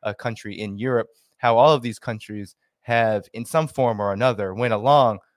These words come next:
with this policy of trying to, quote unquote, "decouple from China." And this whole notion of trying to decouple from China anywhere in the world, but especially for Europe now facing this massive energy crisis,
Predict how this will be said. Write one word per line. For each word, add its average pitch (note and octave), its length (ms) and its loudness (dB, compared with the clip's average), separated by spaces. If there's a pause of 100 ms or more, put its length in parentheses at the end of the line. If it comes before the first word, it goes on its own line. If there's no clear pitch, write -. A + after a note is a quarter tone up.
with A2 160 -12
this - 260 -12 (120)
policy A#2 720 0 (180)
of G#2 140 -4
trying A2 240 -4
to, G#2 140 -12
quote A#2 240 -4
unquote, G#2 380 -6
"decouple A2+ 480 -10
from G2 180 -16
China." B2+ 480 -6 (360)
And C3 260 -4
this B2+ 100 -8
whole E3 180 0
notion C3+ 560 -4
of A2+ 160 -10
trying B2+ 200 -8
to G#2+ 80 -12
decouple C#3+ 580 -10
from G#2+ 160 -12
China C3 460 -6
anywhere F#3 440 -2
in G#2+ 60 -8
the G#2 80 -10
world, G2+ 300 -8
but A#2 100 -6
especially F#3 380 -8
for - 160 -10
Europe B2+ 380 -2
now B2 340 0
facing A2+ 460 -10
this G#2+ 180 -12
massive A2 380 -6
energy C3 360 -6
crisis, G2+ 540 -10